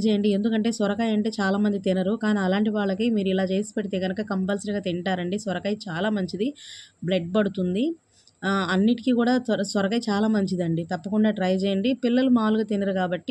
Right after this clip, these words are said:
ఇలా పప్పు అయితే కనుక ఎవరైనా తింటారండి. చూసారు కదా, అంతేనండి, అయిపోయింది.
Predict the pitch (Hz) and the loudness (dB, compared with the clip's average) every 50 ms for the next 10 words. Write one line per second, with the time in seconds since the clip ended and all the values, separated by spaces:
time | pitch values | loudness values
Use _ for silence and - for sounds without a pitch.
0 | 262 247 226 220 - 196 190 - - 226 226 226 208 220 196 196 190 196 180 175 | 0 0 0 0 -2 -4 -4 -4 -4 -4 -2 -2 -4 -4 -4 -4 -4 -4 -4 -2
1 | 175 196 196 202 208 196 180 175 170 165 175 160 160 160 165 202 294 - _ _ | 0 0 0 0 0 0 -2 -2 -2 -2 -2 -2 -2 -2 -2 -4 -6 -8 _ _
2 | - - - - - - _ _ _ _ _ - 220 240 226 247 233 214 208 202 | -20 -20 -20 -20 -20 -20 _ _ _ _ _ -2 0 2 2 2 2 2 0 -2
3 | 190 208 233 220 - _ _ _ _ _ _ _ _ _ _ _ _ - 175 180 | -2 -4 -6 -6 -10 _ _ _ _ _ _ _ _ _ _ _ _ -8 -6 -4
4 | 175 175 180 175 170 170 170 170 165 165 165 - 170 165 156 156 160 202 | -2 -2 -2 -2 -2 -2 -2 -2 -2 -2 -2 -4 -4 -2 -2 -2 -2 -4